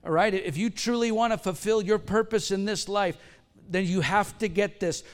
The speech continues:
When God speaks, we must respond out of unity, not division. And listen, we can, <clears throat> we can disagree about something and still be unified.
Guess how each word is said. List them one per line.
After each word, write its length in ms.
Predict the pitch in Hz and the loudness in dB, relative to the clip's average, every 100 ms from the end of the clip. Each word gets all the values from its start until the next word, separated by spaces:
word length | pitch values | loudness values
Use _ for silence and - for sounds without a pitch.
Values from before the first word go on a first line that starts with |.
| - | -2
When 260 | 196 185 | -2 0
God 380 | 147 196 226 180 | -2 0 0 -2
speaks, 480 | - - 214 170 - - - | -10 -6 -4 -4 -8 -18 -12
we 300 | 135 196 240 | -4 -2 0
must 420 | 220 233 220 - | 0 -2 -2 -2
respond 600 | 214 - - 208 208 214 | -2 -2 -2 0 0 0
out 160 | 180 190 | -2 -2
of 120 | 156 | -2
unity, 680 | 160 202 208 196 147 123 - _ _ _ | 0 2 2 2 -2 -6 -10 _ _ _
not 260 | 165 185 - | -4 -2 -2
division. 580 | 185 170 160 120 113 - _ _ _ _ _ _ _ _ _ | -2 0 -2 -6 -8 -12 _ _ _ _ _ _ _ _ _
And 100 | 156 | -6
listen, 340 | 160 214 165 143 | -4 -2 -4 -4
we 140 | 196 | -4
can, 300 | - 170 127 - _ _ _ | -2 -4 -4 -12 _ _ _
<clears throat> 420 | _ 185 143 123 - | _ -6 -6 -10 -4
we 180 | 160 220 | -2 -2
can 220 | 175 160 | -2 0
disagree 640 | 214 220 196 147 208 240 | -2 -2 -6 -2 -2 0
about 320 | 220 202 196 - | 2 2 0 -2
something 580 | 214 208 - 127 110 - _ _ _ _ _ _ _ _ _ - 165 | -2 -2 -4 -10 -10 -16 _ _ _ _ _ _ _ _ _ -8 -6
and 180 | 185 | -4
still 300 | - - 214 | -6 2 2
be 160 | 190 214 | 4 0
unified. 800 | 185 196 202 170 - 127 107 | 0 -2 -2 -4 -2 0 0